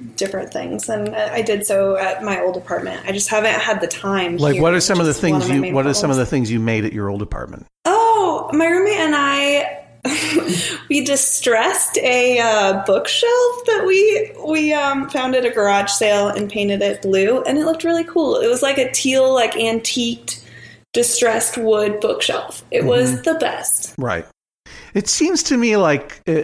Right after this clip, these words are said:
Speaker 2: uh, uh, you know, it's, uh, it's all coming down to brand names here.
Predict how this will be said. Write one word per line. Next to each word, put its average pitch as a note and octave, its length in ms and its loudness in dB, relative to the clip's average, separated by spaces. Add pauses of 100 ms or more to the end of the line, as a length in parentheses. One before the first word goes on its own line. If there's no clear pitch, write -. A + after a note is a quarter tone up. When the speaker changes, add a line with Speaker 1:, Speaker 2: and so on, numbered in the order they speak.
(140)
Speaker 2:
uh, G3 300 -8 (120)
uh, - 180 -4
you C#3+ 360 -2
know, C#3 120 0
it's, B2 140 -6
uh, C3 200 -2
it's C#3 180 -8
all E3+ 160 0
coming C3+ 260 -2
down A2+ 240 0
to G#2 40 -4
brand G#2+ 360 -6
names D2+ 280 -10
here. D2+ 320 -10